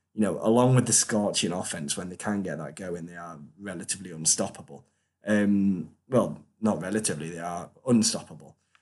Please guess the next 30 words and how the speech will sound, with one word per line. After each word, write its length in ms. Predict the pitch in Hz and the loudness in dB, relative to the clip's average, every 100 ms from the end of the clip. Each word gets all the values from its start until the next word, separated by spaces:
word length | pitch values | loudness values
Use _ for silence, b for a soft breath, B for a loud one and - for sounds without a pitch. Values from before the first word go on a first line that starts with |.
| _ - | _ -2
Um, 640 | 104 104 101 95 92 - | 2 6 6 4 0 0
so 160 | - 120 | 4 4
it's 100 | 127 | 6
really 220 | 143 117 | 6 6
good 180 | 113 107 | 4 2
to 140 | - - | -4 -6
see 280 | - 113 110 | 0 4 4
them, 440 | 98 92 87 - _ _ _ _ _ _ | 4 -2 -6 -10 _ _ _ _ _ _
you 80 | 117 | -2
know, 80 | 101 | -2
firing 420 | - 107 101 101 | 2 2 4 2
on 140 | 95 95 | 0 -2
all 160 | 90 | 0
cylinders 480 | - 95 90 85 95 | 0 0 -4 -6 -6
offensively 540 | 90 95 80 85 76 | -4 -2 -2 -6 -10
as 180 | 73 - | -8 -2
well. 180 | 104 92 | -2 0
So 180 | - 110 | 0 2
they 120 | 113 | 2
scored 320 | - 151 123 | 2 2 2
a 20 | |
hundred 280 | 110 113 107 | 0 0 -2
and 60 | 98 | -6
twenty-one 480 | - 95 - 101 101 | -10 -10 -12 -12 -8
points 320 | 110 117 92 | -2 -2 -2
in 80 | 101 | -6
this 180 | 85 - | -8 -10
game. 280 | 71 76 - _ _ _ _ | -10 -14 -16 _ _ _ _
And 180 | 107 104 | 2 4
then 360 | 98 98 - | 4 -2 -4